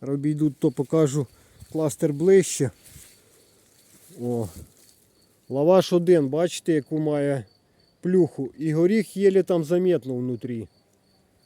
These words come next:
Такі вони от. Бачите, от. Оце лаваш один. Тобто він має форму листка іншу. Тобто він більш такий... е...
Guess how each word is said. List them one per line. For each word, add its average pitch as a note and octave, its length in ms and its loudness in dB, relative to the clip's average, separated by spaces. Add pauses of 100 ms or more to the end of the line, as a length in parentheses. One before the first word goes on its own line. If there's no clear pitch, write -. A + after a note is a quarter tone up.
(1000)
Такі D#3 320 -4
вони B2+ 260 -2
от. B2 260 -6 (1300)
Бачите, - 520 -8
от. G#2+ 220 -14 (680)
Оце A2 240 -8
лаваш F3+ 520 0
один. D3+ 400 -2 (680)
Тобто B2+ 300 -8
він F#3 80 0
має G3 300 4
форму G3 360 4
листка G#3 540 4
іншу. G3 560 2 (640)
Тобто D#3+ 320 -2
він F#3+ 160 0
більш F3 320 -2
такий... F#3 720 2
е... C#3 640 -4